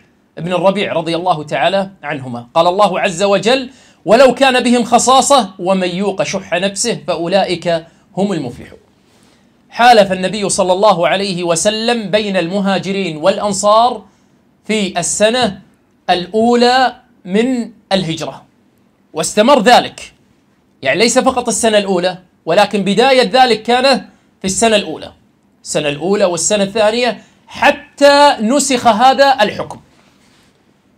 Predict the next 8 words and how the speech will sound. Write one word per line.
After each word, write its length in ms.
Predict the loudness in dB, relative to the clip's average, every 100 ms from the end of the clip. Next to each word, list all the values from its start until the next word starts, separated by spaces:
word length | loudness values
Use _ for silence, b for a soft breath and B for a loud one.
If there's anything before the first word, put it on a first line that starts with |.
| -4
يقول 440 | -2 0 2 2
أنس 380 | 2 2 0 -6 -8
بن 220 | -4 0
مالك 440 | 2 2 0 -2
رضي 280 | 0 2 2
الله 320 | 2 2 2
تعالى 340 | 0 2 2 2
عنه 260 | 0 -4